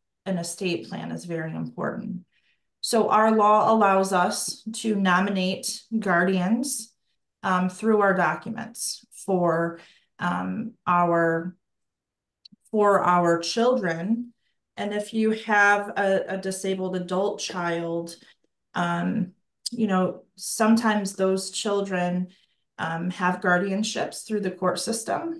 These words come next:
And if they do, you can nominate standby guardians. Um, and so it's about planning for, and not only for yourself, but any, any,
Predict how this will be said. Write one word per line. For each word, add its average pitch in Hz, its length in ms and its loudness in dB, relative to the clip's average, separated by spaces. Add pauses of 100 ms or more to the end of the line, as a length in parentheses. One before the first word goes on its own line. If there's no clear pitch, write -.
(120)
And 196 160 -2
if 190 180 -2
they 190 180 0
do, 196 460 0
you 214 140 -2
can 196 180 -6
nominate 175 540 0
standby 190 680 0
guardians. 254 840 -2 (640)
Um, 175 640 0 (760)
and 196 180 0
so 208 460 4
it's - 360 -4
about 202 320 2
planning 214 560 2
for, 180 760 0 (260)
and - 360 -8
not 208 220 2
only 214 240 4
for 196 180 -2
yourself, 180 960 -2 (680)
but 202 140 2
any, 208 200 0 (240)
any, 214 320 0